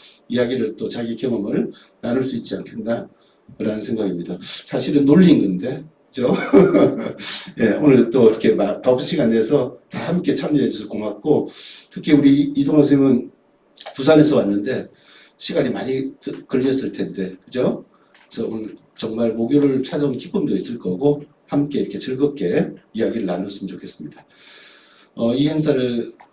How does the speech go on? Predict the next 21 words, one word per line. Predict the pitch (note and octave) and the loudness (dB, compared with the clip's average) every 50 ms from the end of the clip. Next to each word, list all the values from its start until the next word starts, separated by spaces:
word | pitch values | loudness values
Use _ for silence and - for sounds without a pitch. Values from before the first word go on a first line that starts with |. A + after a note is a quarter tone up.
| _ | _
또 | - B2+ A2+ | -2 -2 -2
이렇게 | A2+ - - F#2+ | -2 -2 -2 -2
많지 | F#2+ G2+ G#2 A#2 A#2+ A#2+ - - G3+ F3 | -2 0 0 0 0 -2 -2 -2 0 2
않지만 | D#3 D3 C#3+ C#3+ - - A2+ A2+ B2 C#3 B2 G2+ F2+ - - _ | 2 2 2 0 -2 -6 -6 -4 -4 -2 -2 -4 -6 -8 -12 _
또 | - - | -14 -14
준비하는 | - - B2 A#2+ A#2+ C#3 C3+ C3+ C3+ C3 | -12 -6 -4 -2 -2 0 -2 -2 -2 -2
데는 | B2+ A#2 G#2+ G#2+ - - | -2 -4 -4 -4 -6 -6
애를 | A#2+ B2 B2+ D3 C#3+ | -4 0 2 2 2
쓰게 | - - - F3 F3 - - | 2 0 -6 -6 -4 -4 -2
되는 | - A#2+ A2 A2 G#2+ G#2 G2+ | -2 -2 -2 -2 -4 -8 -10
과정이 | G#2 A2+ G2+ A#2+ A#2+ A2 | -10 -10 -8 -8 -8 -8
있습니다. | F#2 - - - G2+ G2 F#2 F#2 | -10 -10 -12 -12 -10 -8 -8 -8
그래서 | F#2 F#2+ - A2+ G#2+ - _ _ _ _ _ _ _ _ _ _ | -8 -8 -10 -12 -14 -14 _ _ _ _ _ _ _ _ _ _
김지수 | - A#2 A2+ B2+ B2+ - | -6 -6 -6 -6 -8 -8
선생님하고 | - A#2 G#2 G2+ - - G#2 - | -8 -8 -6 -4 -6 -6 -6 -6
백승민 | - - - - B2+ A#2 A#2 A2+ A2 G#2 G2+ - _ | -8 -8 -8 -6 -4 -2 -2 -2 -2 -6 -12 -16 _
선생님께도 | - A#2 G2+ G2 G2 - - F2+ E2 F#2 G2+ C3 D3+ A3+ A3+ - - _ _ _ F#2+ F#2+ F#2+ - _ | -12 -8 -8 -8 -8 -8 -10 -8 -8 -6 -4 -2 -2 -4 -4 -8 -14 _ _ _ -12 -12 -12 -12 _
이 | - A2+ | -12 -6
자리를 | A2+ G#2+ G2+ G2 F#2+ F#2 F2 | -6 -6 -4 -4 -6 -8 -8
빌어서 | - F#2+ - - - _ | -12 -16 -18 -18 -20 _
고맙게, | _ G#2 G2+ G2 G2+ G#2 F#2+ F#2 | _ -12 -12 -10 -10 -10 -10 -12